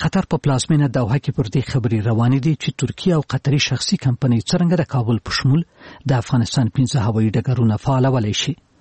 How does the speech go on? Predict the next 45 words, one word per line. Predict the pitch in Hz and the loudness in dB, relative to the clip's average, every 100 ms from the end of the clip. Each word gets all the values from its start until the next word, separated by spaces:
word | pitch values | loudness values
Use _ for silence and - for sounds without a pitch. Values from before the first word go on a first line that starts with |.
| - - - | -20 -14 -2
فرانس | 147 131 - | 0 0 -2
پریس | 156 151 | -2 0
اژانس | 135 135 - | 0 0 -2
د | 131 - | -4 -4
ترکیې | - 147 | -4 -2
د | 127 117 | 0 -2
بهرنیو | 107 131 123 117 - | 0 2 2 0 -2
چارو | 123 113 | -2 0
د | 110 113 | 0 0
وزیر | 156 135 131 | 0 0 2
مولود | 120 123 - | 2 0 -2
چاوشوغلو | 127 113 - 120 123 - | -2 0 -2 0 0 0
په | 123 | 0
وینا | 110 113 143 _ - - - - | 2 2 0 _ -20 -20 -10 -2
دا | 131 - | -2 0
خبره | 123 110 - | 0 0 -2
خپره | - 147 139 | -2 -2 0
کړې | - - - | -2 -2 -6
ده. | - _ _ _ - - - | -12 _ _ _ -20 -8 0
د | 139 - | 0 2
ښاغلي | 127 135 147 - | 2 2 0 0
چاوشوغلو | 123 - 131 104 151 - | -2 -2 -2 0 0 0
په | 151 | 0
وینا، | 147 156 - _ - 131 | 2 0 -2 _ -4 -2
د | - | -2
ترکیه | 139 - 175 | -4 0 0
او | 143 - | 0 -2
قطر | - 180 - | -2 -2 0
کمپنیو | 135 - 123 117 101 | -2 2 2 2 0
په | 110 - | -6 -4
خپلو | 139 113 | -2 -2
کې | - 117 | 0 0
موافقه | 107 107 - 175 - | 2 -2 -2 -4 0
کړې | 117 110 | -2 -2
ده | 104 - - - | -4 -8 -20 -6
چې | 131 | -2
د | 120 | 0
افغانستان | 110 120 104 131 104 | 0 0 0 -2 0
پنځه | 131 110 113 | 0 0 0
هوایي | 107 110 104 | 0 0 0
ډګرونه | 127 120 117 113 | -2 2 2 0
فعال | 151 127 107 - | 0 0 -2 -4
کړي، | - - - - - | -6 -6 -14 -20 -2
خو | 143 | 0
دوی | 123 | 2